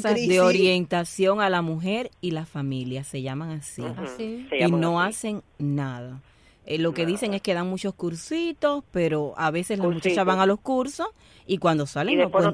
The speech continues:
Speaker 3: tienen trabajo.
Speaker 1: Así mismo, o no tienen dinero para ponerse un negocio propio,
Speaker 4: Ujú.
Speaker 1: pero para
Speaker 3: Además que los
Speaker 1: orientar.
Speaker 3: cursos, que los cursos so-, cuestan también.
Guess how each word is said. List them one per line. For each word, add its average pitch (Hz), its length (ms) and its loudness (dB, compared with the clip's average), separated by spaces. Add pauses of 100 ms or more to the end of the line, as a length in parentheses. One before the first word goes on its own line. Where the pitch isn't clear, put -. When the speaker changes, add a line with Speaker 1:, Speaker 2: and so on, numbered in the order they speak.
Speaker 3:
tienen 202 140 -2
trabajo. 180 320 6
Speaker 1:
Así 220 320 6
mismo, 233 500 2
o 196 160 6
no 208 140 6
tienen 254 260 6
dinero 233 540 2
para 185 200 6
ponerse 165 340 -4
un 214 60 0
negocio 175 380 -2
propio, 143 400 -4
Speaker 4:
Ujú. 185 500 -10
Speaker 1:
pero 170 240 6
para 165 280 6
Speaker 3:
Además 160 320 6
que 262 80 2
los 233 80 6
Speaker 1:
orientar. - 100 4
Speaker 3:
cursos, 190 260 0 (800)
que 180 140 2
los 175 160 0
cursos 190 460 -2
so-, 180 140 -2
cuestan 175 500 2
también. 151 480 -8